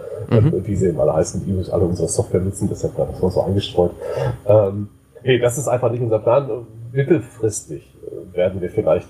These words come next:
Speaker 2: ein Ladenlokal haben oder ähnliches, wo man mal vielleicht dann auch eben mit dem Carsten Filmer zusammen, wo er seine Lenkräder vorstellen kann und andere, ähm,
Speaker 1: Mhm.
Speaker 2: Sim-Racing-Lösungen und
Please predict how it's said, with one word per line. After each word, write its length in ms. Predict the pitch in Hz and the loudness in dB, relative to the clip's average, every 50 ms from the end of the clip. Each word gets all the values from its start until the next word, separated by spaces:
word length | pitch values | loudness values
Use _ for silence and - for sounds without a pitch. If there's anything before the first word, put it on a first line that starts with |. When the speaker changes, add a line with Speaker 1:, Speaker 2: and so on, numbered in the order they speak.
| - 87 | -10 -8
Speaker 2:
ein 100 | 82 78 | -4 -2
Ladenlokal 680 | - - - - 98 80 - - - 69 65 73 73 | -2 -2 0 -2 -2 -4 -6 -6 -6 -4 -4 -2 -2
haben 240 | 71 69 - - - | -4 -4 -4 -4 -4
oder 120 | - - | -2 -2
ähnliches, 360 | - 71 - - - - - - | -2 -2 -2 -4 -6 -8 -8 -6
wo 80 | - | -4
man 220 | - 151 143 151 147 | -2 -2 -2 0 0
mal 280 | 139 147 - - 147 - - - - - - - - - - | 2 2 2 2 0 -2 -6 -12 -20 -20 -20 -20 -20 -20 -2
vielleicht 240 | - 80 82 80 - | 0 2 2 2 2
dann 120 | - 78 | 0 2
auch 200 | 71 71 73 - - | 2 2 2 2 0
eben 160 | - 73 73 | -4 -4 -4
mit 100 | 76 71 | -4 -4
dem 100 | 76 - | -4 0
Carsten 300 | - 78 - - 82 82 | 2 2 2 2 -2 -4
Filmer 260 | - 90 98 98 90 | -2 0 2 2 2
zusammen, 340 | - - 90 80 80 80 78 | 0 0 2 2 2 2 2
wo 60 | - 76 | 2 2
er 140 | - 73 | 2 2
seine 200 | 76 82 73 73 | 2 2 2 2
Lenkräder 420 | 73 82 95 95 - 87 82 78 78 | 2 2 0 0 0 0 2 2 0
vorstellen 500 | - - 80 80 - - - 82 78 78 - | 2 2 2 2 0 0 -4 -4 -4 -4 -4
kann 160 | 78 73 71 | -4 -2 -2
und 60 | - | -2
andere, 360 | - 82 90 92 87 87 85 - - | 0 0 2 2 4 4 2 2 0
ähm, 360 | 76 78 80 78 80 - - - - - - - - | 0 0 -2 -2 -2 -4 -4 -4 -6 -8 -10 -8 -6
Speaker 1:
Mhm. 60 | - | -2
Speaker 2:
Sim-Racing-Lösungen 920 | 104 92 90 - 165 - 170 - - - 80 82 87 90 80 - 85 82 80 | 0 2 2 4 4 2 2 0 -2 -2 0 2 2 2 2 0 0 0 0
und 80 | 80 | -2